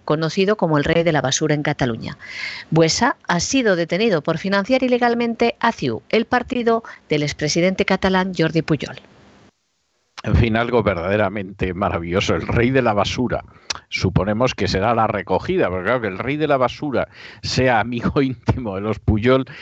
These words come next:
Speaker 2: en fin, no vamos a hacer chistes fáciles. Dejémoslo ahí y continuamos con el cuest-, eh, la cuestión de las situaciones económicas que son verdaderamente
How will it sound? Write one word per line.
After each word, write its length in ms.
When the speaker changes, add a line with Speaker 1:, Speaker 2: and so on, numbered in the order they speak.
Speaker 2:
en 100
fin, 160
no 120
vamos 220
a 60
hacer 200
chistes 420
fáciles. 680
Dejémoslo 1120
ahí 420
y 420
continuamos 960
con 240
el 140
cuest-, 460
eh, 160
la 180
cuestión 800
de 300
las 180
situaciones 540
económicas 680
que 140
son 360
verdaderamente 1000